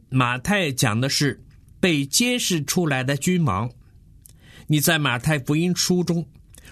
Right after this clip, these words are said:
注意到的头一件事就是基督被呈现为君王，这一点是毫无疑问的。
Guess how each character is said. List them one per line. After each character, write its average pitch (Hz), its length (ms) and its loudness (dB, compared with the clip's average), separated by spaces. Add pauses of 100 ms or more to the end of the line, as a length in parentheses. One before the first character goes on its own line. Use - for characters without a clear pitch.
(100)
注 262 200 0
意 180 160 2
到 147 180 0
的 143 140 -4
头 143 280 0
一 226 140 -2
件 170 300 -2
事 131 180 0
就 120 160 -2
是 120 300 -2 (560)
基 220 200 2
督 220 220 0
被 202 260 0
呈 143 400 0
现 202 300 2
为 123 240 0 (160)
君 202 320 2
王， 113 300 0 (720)
这 262 160 2
一 185 100 0
点 113 240 0
是 110 160 -2
毫 117 280 -2
无 156 120 0
疑 120 220 0
问 160 240 2
的。 85 180 -8